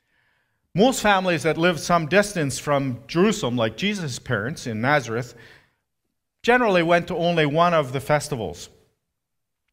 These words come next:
And I'm guessing that the Passover was probably the most important one, so that's probably the one that most of them would have gone to.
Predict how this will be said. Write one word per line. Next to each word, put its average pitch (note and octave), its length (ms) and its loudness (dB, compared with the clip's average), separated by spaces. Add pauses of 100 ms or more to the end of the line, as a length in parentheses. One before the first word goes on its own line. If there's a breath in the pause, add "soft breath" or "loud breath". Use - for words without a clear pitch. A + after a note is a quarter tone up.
(440 soft breath)
And B2+ 240 0
I'm C3 160 0
guessing F3+ 400 0
that B2+ 340 -2
the C3+ 160 -4
Passover D3+ 640 -2
was B2+ 160 -4
probably D#3+ 380 4
the C3+ 80 -4
most D#3 300 -2
important C#3+ 440 -2
one, C3 240 -2
so C#3+ 120 -8
that's D3 200 0
probably E3 340 2
the C3+ 80 -2
one C3 200 -2
that B2 160 -2
most C3+ 260 -6
of C3 80 -4
them A#2 160 -2
would A#2 140 -2
have G2 120 -8
gone B2 280 0
to. G#2 220 -8